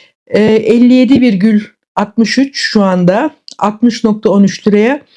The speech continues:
Ankara'da elli sekiz virgül altmış beş, altmış bir buçuk liraya. İzmir'de de elli sekiz doksan dokuz, altmış bir virgül kırk dokuz, e, liraya, e, yükselecek motorin fiyatı. Benzin grubunda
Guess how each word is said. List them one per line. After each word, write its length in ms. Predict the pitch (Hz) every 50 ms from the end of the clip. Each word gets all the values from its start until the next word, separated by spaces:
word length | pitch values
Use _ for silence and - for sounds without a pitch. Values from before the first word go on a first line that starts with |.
| _ _ _
Ankara'da 640 | - - 214 254 262 262 247 262 254 240 233 233 247
elli 300 | 233 190 226 220 208 220
sekiz 380 | 214 - 233 220 226 220 208 190
virgül 320 | 196 196 170 196 190 -
altmış 380 | 180 180 - - 175 170 - -
beş, 180 | 180 170 165 - -
altmış 380 | 165 190 190 - 190 - -
bir 120 | 254 233 226
buçuk 340 | 233 226 - 262 254 -
liraya. 320 | 254 254 247 254 254 262 -
İzmir'de 600 | - 262 285 240 226 226 220 208 190 196 190 175
de 60 | -
elli 300 | - 185 233 214 208 220
sekiz 560 | 214 - 233 226 - 247 233 - - - - _ _ - _ _ -
doksan 440 | - 196 185 - - 208 190 185 180
dokuz, 520 | 180 180 - 277 285 269 269 - - - - -
altmış 420 | - 226 220 - 226 208 - -
bir 120 | 226 190
virgül 380 | 180 180 165 175 220 240 233 233
kırk 260 | - - - _ -
dokuz, 540 | 214 208 208 214 196 - - - - - _ _ _ -
e, 300 | - 160 160 160 165 175
liraya, 440 | 180 170 165 170 196 240 254 247 _ _ _ _ _ _ -
e, 240 | - - 185 185 190
yükselecek 800 | 190 202 208 226 214 - - 220 202 180 175 180 233 254 247 -
motorin 380 | 226 208 185 - 214 208 220 214
fiyatı. 420 | 214 - 190 170 170 - 190 180
Benzin 380 | 220 247 262 254 254 294 285 262
grubunda 580 | 233 214 208 196 208 202 202 226 285 - 277